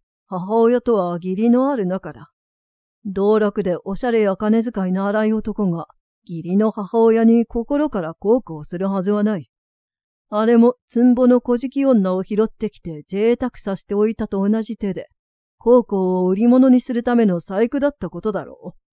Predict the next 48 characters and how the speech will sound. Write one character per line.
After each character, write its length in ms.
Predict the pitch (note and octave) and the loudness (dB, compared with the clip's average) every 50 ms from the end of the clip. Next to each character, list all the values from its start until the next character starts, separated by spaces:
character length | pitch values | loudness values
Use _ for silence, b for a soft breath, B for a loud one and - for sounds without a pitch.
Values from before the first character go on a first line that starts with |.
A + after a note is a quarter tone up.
| _ _ _ _ _ _ _ _ _ _ _ _ _ _ | _ _ _ _ _ _ _ _ _ _ _ _ _ _
う。 120 | G#3+ A#3 | -6 -4
嘘 200 | B3 - A#3 G3 | -2 -2 -4 -4
と 200 | - F#3+ F3+ F3+ | -2 -4 -4 0
思 180 | F3+ F#3+ G3+ G3 | 0 2 2 2
う 60 | F#3 | 0
な 140 | E3+ D#3+ D3+ | -2 -4 -6
ら、 180 | D3+ D3 - - _ _ _ | -8 -10 -12 -14 _ _ _
母 260 | _ F#3+ E3 F3 G#3 | _ -14 -8 -4 0
親 220 | A3 A3 A3+ A#3+ A#3 | 2 4 4 6 6
に 120 | A#3 A3+ | 4 4
聞 160 | - - C4 | 2 -2 -4
い 40 | C4 | -2
て 120 | - C#4+ | 2 4
み 100 | C4+ C#4+ | 4 4
る 100 | C4+ G#3+ | 4 2
が 140 | D3+ D#3+ D3+ | -2 -4 -8
よ 140 | D#3+ E3 D3+ | -8 -8 -8
い。 120 | D#3+ - _ _ _ _ _ _ _ _ _ _ _ _ | -8 -10 _ _ _ _ _ _ _ _ _ _ _ _
孝 320 | _ G3 G3 G#3+ A3+ A#3+ | _ 0 2 4 4 4
行 240 | - B3 A#3 A3+ A3+ | 4 4 4 4 4
ら 120 | A3 A3+ A3 | 2 0 -4
し 100 | - _ | -8 _
く 140 | - F#3 | -6 -4
見 140 | F3+ F#3 G#3 | -2 -2 -2
せ 160 | - G3+ F3+ | -4 -6 -8
て、 240 | - _ E3+ D#3+ - _ _ _ _ _ _ | -10 _ -12 -14 -14 _ _ _ _ _ _
内 340 | F3 F3+ F3 E3 E3 F3+ F#3+ | -8 -8 -6 -4 -4 -4 -4
実 260 | G3+ G#3+ - - G#3+ | -4 -6 -6 -2 -2
は 140 | G#3+ G#3+ G#3 | 0 0 0
う 100 | G3+ G#3 | 2 4
ん 120 | A3 A#3+ | 4 4
と 180 | - - C4+ C4 | 2 2 0 0
意 80 | C4 A#3 | 0 -2
地 120 | C#4+ D4+ | 0 0
悪 200 | D4+ B3 F#3 E3+ | 0 0 0 -4
か 120 | - E3 | -6 -6
な 120 | E3+ F3+ G#3 | -6 -2 -2
ん 100 | A#3+ A#3 | -2 -2
か 160 | - E3 D3+ | -4 -10 -12
し 80 | - _ | -12 _
て 140 | - F3+ | -10 -10
い 60 | F#3+ F#3 | -6 -4
た 120 | A#3 A3+ | -4 -4
に 100 | F#3 D#3+ | -4 -6
違 180 | - - - C#3+ D#3 D#3 F3 F#3 | -10 -14 -18 -14 -10 -8 -6 -4
い 20 | |
な 120 | G3 F#3+ | -4 -4
い。 160 | E3 D3+ C#3 | -4 -8 -12